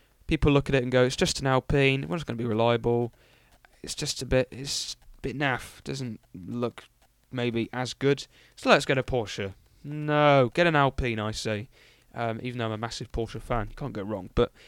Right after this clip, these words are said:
an Alpine A one ten is just, it's, it's the essence of modern day driving, really. Um, now, My Way or Highway, I'm gonna do now, which is a segment I do, uh, every week, and it's basically a road of the week, effectively, although I did a racetrack a few weeks ago, Alton Park,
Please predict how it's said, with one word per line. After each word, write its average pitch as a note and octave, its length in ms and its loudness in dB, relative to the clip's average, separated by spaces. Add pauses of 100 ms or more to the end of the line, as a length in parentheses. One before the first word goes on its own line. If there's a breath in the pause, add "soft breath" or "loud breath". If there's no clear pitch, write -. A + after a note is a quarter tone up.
(140)
an D#3 100 0
Alpine D#3+ 260 4
A C#3 100 6
one B2 160 2
ten A#2 220 -2
is G#2+ 140 -6
just, - 400 -6 (280)
it's, - 300 -8
it's C3+ 160 -6
the C#3+ 100 6
essence A#2+ 380 -2
of A2+ 100 -4
modern A#2 280 0
day G#2+ 180 -2
driving, A#2 400 4
really. B2 320 2 (640 soft breath)
Um, D#3 440 8
now, F3 400 6 (180)
My F3+ 280 8
Way F#3 220 10
or C#3+ 60 6
Highway, D#3 560 4 (160)
I'm B2+ 80 0
gonna A2+ 100 2
do A2+ 160 0
now, G2 220 -2
which C#3+ 120 -4
is C#3 100 -2
a C#3+ 80 0
segment F3 520 0
I C3 140 4
do, B2+ 400 4 (520 soft breath)
uh, A2+ 200 4
every C3 260 2
week, C3 480 -2
and C3+ 100 2
it's - 380 -2
basically E3 520 2
a C#3 60 6
road D#3 380 8
of A2 100 0
the A2 80 -2
week, A2+ 200 0
effectively, B2 520 -2
although B2 200 4
I - 20 2
did B2+ 160 2
a A#2 40 0
racetrack A#2+ 540 0
a - 40 -20
few A2+ 140 -2
weeks A2 240 -4
ago, A#2+ 120 -4
Alton A#2 200 -6
Park, A#2+ 400 -4